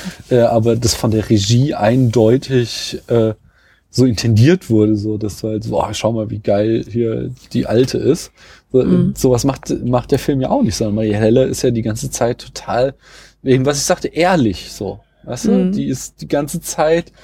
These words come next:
Speaker 1: auf Minis Seite und, ähm,
Speaker 2: Es
Speaker 1: Mini
Speaker 2: ist ja
Speaker 1: wird
Speaker 2: auch
Speaker 1: nie irgendwie,
Speaker 2: Mhm.
Speaker 1: äh,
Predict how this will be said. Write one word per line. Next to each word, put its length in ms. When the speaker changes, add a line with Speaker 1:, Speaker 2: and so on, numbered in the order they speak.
Speaker 1:
auf 320
Minis 380
Seite 520
und, 1300
ähm, 440
Speaker 2:
Es 120
Speaker 1:
Mini 120
Speaker 2:
ist 80
ja 80
Speaker 1:
wird 100
Speaker 2:
auch 100
Speaker 1:
nie 240
irgendwie, 960
Speaker 2:
Mhm. 80
Speaker 1:
äh, 220